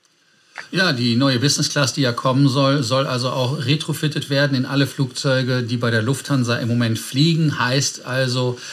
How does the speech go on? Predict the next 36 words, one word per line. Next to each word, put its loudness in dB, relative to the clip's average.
die -4
drei 0
fünfziger -2
und -2
die -2
sieben -2
vier -4
sieben -2
Strich -4
achter -2
sollen -2
die 0
bekommen. 0
Dauert 2
natürlich -2
wieder -2
ein -4
Projekt -6
für -10
ein -8
paar -10
Jahre. -4
Äh, 0
deshalb. 0
Aber 0
die -6
drei -2
achtziger 0
bekommen's -2
nicht, 2
auch -8
wenn 0
bei 0
Qatar -2
gestern 0
per -4